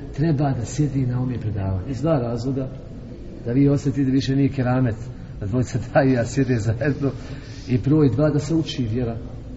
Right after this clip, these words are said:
Jer nekom je Allah Želešanu dao. Jel da keramet? A nije keramet, jer ja sam Safet iz istog kraja, pa to nije keramet.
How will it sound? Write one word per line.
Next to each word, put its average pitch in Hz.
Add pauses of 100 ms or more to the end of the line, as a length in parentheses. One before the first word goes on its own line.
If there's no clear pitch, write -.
(600)
Jer 120
nekom 131
je 123
Allah 127
Želešanu 113
dao. 110 (1400)
Jel 131
da 165 (100)
keramet? 135 (2500)
A 120
nije 156
keramet, 151
jer 135
ja 151
sam 131
Safet 147
iz 135
istog 147
kraja, 143
pa 110
to 143
nije 147
keramet. 151